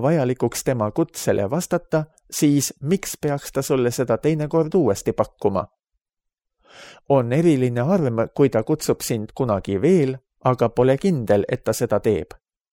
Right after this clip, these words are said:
Üldiselt on vana usurahvas mõistnud, et Jumal kutsub inimest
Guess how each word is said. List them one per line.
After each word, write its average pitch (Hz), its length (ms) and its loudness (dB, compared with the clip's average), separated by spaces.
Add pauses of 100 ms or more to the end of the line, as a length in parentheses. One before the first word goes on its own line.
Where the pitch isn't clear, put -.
(800)
Üldiselt 143 600 2
on 110 220 -2
vana 143 280 0
usurahvas 117 760 -2
mõistnud, 139 600 -4 (160)
et 123 200 0
Jumal 143 400 -2
kutsub 135 420 -2
inimest 120 500 -4